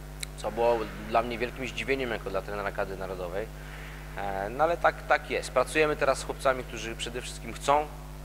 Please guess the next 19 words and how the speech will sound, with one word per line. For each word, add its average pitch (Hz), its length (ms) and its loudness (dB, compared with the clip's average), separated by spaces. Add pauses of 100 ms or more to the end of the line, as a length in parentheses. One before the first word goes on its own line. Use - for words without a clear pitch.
(100)
a - 60 -6
później 123 240 -4
już 120 120 -6
od 123 120 0
nas 123 200 0
i 123 40 -2
od 117 280 0
ich 123 140 -4
pracy 117 300 2
zależy, 110 300 0
czy 107 120 -8
będziemy 110 280 -4
te 107 140 -4
mecze 107 220 -6
wygrywali, 101 520 2 (360)
czy - 100 -10
poszczególne 117 540 -2
walki 110 280 2
wygrywali. 90 460 -4